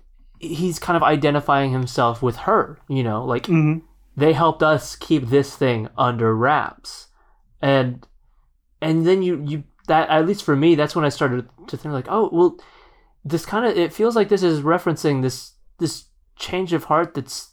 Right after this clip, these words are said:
Speaker 1: that's already happened," you know? And, and, you know, he's talking, like, "I've, I've got a girlfriend, but she's Jewish." She's like, "A girlfriend? Good for you, Jojo." And, and you wonder,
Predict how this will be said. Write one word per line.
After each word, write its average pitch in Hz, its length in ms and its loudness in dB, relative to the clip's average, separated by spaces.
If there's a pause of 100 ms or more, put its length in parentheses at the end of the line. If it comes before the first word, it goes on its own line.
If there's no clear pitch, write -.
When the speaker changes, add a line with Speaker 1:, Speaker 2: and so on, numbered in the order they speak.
Speaker 1:
that's 131 200 -6
already 139 600 2
happened," 120 520 0
you 113 60 -6
know? 110 100 -4
And, 143 200 2
and, 160 100 0
you 151 60 2
know, 143 60 4
he's 131 100 -2
talking, 135 180 -2
like, 117 160 0
"I've, 135 200 0 (320)
I've 139 140 2
got 156 180 4
a 143 60 4
girlfriend, 131 640 2
but 123 100 -2
she's - 280 -8
Jewish." 147 380 2
She's 156 160 -6
like, 160 200 -4
"A 196 100 0
girlfriend? 262 720 2
Good - 180 0
for - 160 -2
you, 320 360 6
Jojo." 254 720 2 (640)
And, 196 320 0
and 196 220 0
you 190 100 6
wonder, 175 400 4